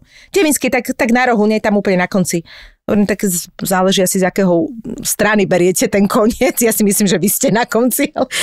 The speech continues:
vieš, taká bola, "Hej, hej, vieme, niečo tam bude." Nikde nemáš, a, o tom žiadne popisky, žiadne plagáty, na stránke to nemajú. Proste také jak z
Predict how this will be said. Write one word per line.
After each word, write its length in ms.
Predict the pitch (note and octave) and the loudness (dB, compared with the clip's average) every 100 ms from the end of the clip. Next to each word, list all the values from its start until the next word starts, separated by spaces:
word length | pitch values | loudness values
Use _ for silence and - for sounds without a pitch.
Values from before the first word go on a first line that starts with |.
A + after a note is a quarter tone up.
| - | -4
vieš, 160 | - A3 | -2 0
taká 220 | G#3 G3 | 0 0
bola, 280 | G3 G3+ G3 G3 - - | 0 2 0 -4 -10 -2
"Hej, 240 | G4 G4 E4+ | 0 2 2
hej, 140 | E4+ | 2
vieme, 220 | C#4+ C#4 | 2 2
niečo 280 | C4 C4 C4+ | 2 0 -2
tam 180 | B3+ G#3+ | -2 0
bude." 360 | G3+ G3 E3+ E3 _ | 2 0 -2 -4 _
Nikde 340 | - F3 D#3 C#3+ | -4 -2 0 -2
nemáš, 400 | C#3+ C3 - - - _ _ _ _ | -2 -2 -4 -8 -16 _ _ _ _
a, 240 | D3+ D3 | -2 0
o 140 | - D3+ | 0 0
tom 260 | D3 C3 | 0 -2
žiadne 640 | C3+ - D3+ C#3 C#3 C3 A#2+ | -2 -2 0 0 0 -2 -2
popisky, 640 | F#3 G3 B3 - - F3 | -2 0 -2 -2 -4 -2
žiadne 240 | D#3 C#3 | 0 -2
plagáty, 760 | C3+ F3+ G3+ A3 F#3+ - E3 D#3 | -2 0 0 0 -2 -2 0 0
na 160 | D#3 | 0
stránke 420 | G3+ - A#3 G#3+ | -2 -2 0 0
to 140 | G3+ E3+ | -2 -2
nemajú. 300 | D#3+ D3+ C#3+ | 0 0 -2
Proste 340 | - D#3 E3+ | -2 -4 -2
také 200 | E3 E3 | -2 -2
jak 80 | D3+ | -2
z 120 | C#3+ | -4